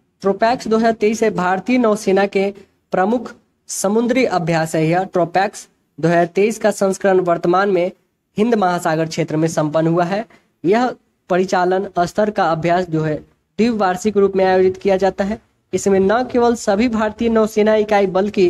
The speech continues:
भारतीय सेना, भारतीय वायुसेना तथा तटरक्षक सेनाओं को भी भागीदारी शामिल है इसमें। ट्रोपैक्स जो तेईस जो है दोस्तों जन-, तेईस जनवरी से तेईस मार्च तक तीन महीने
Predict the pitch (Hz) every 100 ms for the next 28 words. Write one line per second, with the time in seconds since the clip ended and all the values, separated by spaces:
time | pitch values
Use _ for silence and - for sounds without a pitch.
0 | 180 - _ - 165 185 196 220 262 262
1 | 202 196 180 180 - _ 165 175 175 226
2 | 190 185 233 226 190 175 175 175 _ -
3 | 165 190 - 180 170 185 185 - 247 -
4 | 190 190 233 214 175 180 170 165 160 156
5 | 151 196 247 _ _ - 202 180 160 151
6 | 139 - 139 127 _ _ _ _ - 214
7 | 214 233 262 - 208 180 _ _ 175 185
8 | 185 196 240 226 185 175 160 156 202 226
9 | 170 185 185 - 196 247 220 214 196 190
10 | 214 180 170 - 214 220 190 175 208 -
11 | 165 - - 262 247 196 190 214 254 240